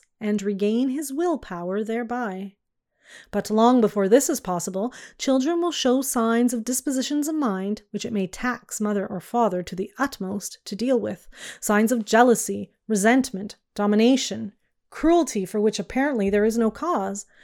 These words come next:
but which the mother must watch and guard against and even nurse her child against, as she would nurse him through an attack of measles. Parents who have helped to form habits of mind or of body in their children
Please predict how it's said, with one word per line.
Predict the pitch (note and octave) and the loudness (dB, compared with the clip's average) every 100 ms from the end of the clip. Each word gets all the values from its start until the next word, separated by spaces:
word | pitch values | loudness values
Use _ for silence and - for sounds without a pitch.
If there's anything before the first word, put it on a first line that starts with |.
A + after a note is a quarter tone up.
| - - | -20 -8
but | - A3+ | -4 2
which | A#3+ B3 - | 2 0 -2
the | D4+ | 0
mother | C#4+ C4+ C#4+ | 0 2 0
must | C#4+ C#4 B3 | 0 -4 -2
watch | A3 A3 - - - | -2 -4 -8 -14 -6
and | G3+ G3+ | -6 -2
guard | G#3+ G#3 C4+ | 0 2 2
against | C4 A3 G#3+ A3+ - - _ | 0 0 0 -4 -8 -14 _
and | G#3+ G#3 F4 | -4 -4 -2
even | C4 C4 C#4 C4 | -2 0 2 4
nurse | C4 C#4 C4 - | 4 2 -2 -4
her | G3+ | -6
child | - B3 C#4 A#3+ | -6 -4 -2 -2
against, | F#3+ F3+ F3+ A3+ - - _ _ _ | -2 -4 -6 -10 -12 -14 _ _ _
as | G3 F#3+ | -6 -4
she | - B3+ | -2 0
would | G#3+ F#3+ F#3+ | 0 0 2
nurse | A3 D4 D4 | 2 2 0
him | F#3+ F3+ | -4 -4
through | G3+ | -4
an | F#3 | -4
attack | E3+ - A#3+ A#3 - | -6 -8 -8 -8 -8
of | G#3+ E3+ | -8 -2
measles. | F#3+ B3+ C#4 G#3 F#3+ F#3+ - _ _ _ _ _ _ _ _ _ _ _ _ _ | 2 2 2 -4 -8 -10 -16 _ _ _ _ _ _ _ _ _ _ _ _ _
Parents | - B3 C#4+ F4 | -2 2 2 0
who | B3+ | 0
have | G3 | 0
helped | F3 A#3 C#4+ - | 2 0 0 -4
to | C#4 | -6
form | - G3+ | -2 -2
habits | F#3+ A#3 B3+ C4+ | 0 0 0 -2
of | C4+ | -2
mind | A3+ G#3+ G#3 A3+ C4 | 0 2 2 2 2
or | G#3+ | 0
of | G3 F#3 | -2 -2
body | G3+ A3+ C#4 C4 | 0 0 0 0
in | B3 | 0
their | A#3+ | 0
children | - F#3 F3 F3+ | -4 -6 -6 -8